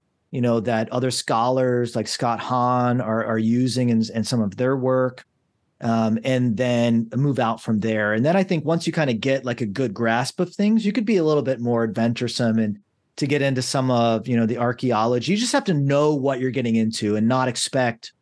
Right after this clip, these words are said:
more. And if something seems fishy, well, then talk to somebody else or read about it from a more <laughs> reliable source.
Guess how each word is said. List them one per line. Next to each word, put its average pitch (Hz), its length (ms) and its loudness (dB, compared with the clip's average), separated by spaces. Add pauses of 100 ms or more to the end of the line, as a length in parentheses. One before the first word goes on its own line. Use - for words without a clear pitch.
more. 127 640 0 (500)
And 151 140 0
if 151 80 0
something 226 380 0
seems 196 360 0
fishy, 208 560 -2
well, 185 140 0
then 147 180 0
talk 147 260 0
to 165 80 -2
somebody 135 380 0
else 117 320 0
or 120 80 0
read 127 240 0
about 113 300 0
it 113 120 -4
from 113 140 0
a 110 40 2
more 117 220 2
<laughs> - 0 -
reliable 127 500 -2
source. 110 540 -8